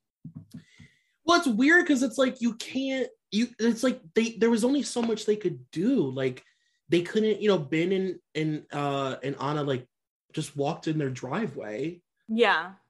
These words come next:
Speaker 1: But
Speaker 2: And
Speaker 1: they're
Speaker 2: then
Speaker 1: t-
Speaker 2: she'd go home because she fucking hated him. <laughs>
Speaker 1: Yeah, and they'd be, like, in head-to-toe looks, just, like, walking on their street. And obviously, you know, Sean and Camilla with the coffee cups, I think, is now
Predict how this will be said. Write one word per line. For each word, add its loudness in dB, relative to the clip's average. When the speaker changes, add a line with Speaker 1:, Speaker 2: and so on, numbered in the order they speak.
Speaker 1:
But 4
Speaker 2:
And 6
Speaker 1:
they're 8
Speaker 2:
then 4
Speaker 1:
t- 0
Speaker 2:
she'd 0
go 4
home 4
because -8
she -14
fucking -2
hated -8
him. -2
<laughs> 6
Speaker 1:
Yeah, 4
and 6
they'd 6
be, 2
like, 4
in 4
head-to-toe -4
looks, -4
just, -8
like, -6
walking -2
on -4
their -4
street. -8
And 2
obviously, -2
you -4
know, -4
Sean -4
and -6
Camilla -4
with -10
the -10
coffee -6
cups, -10
I -6
think, -6
is -6
now -8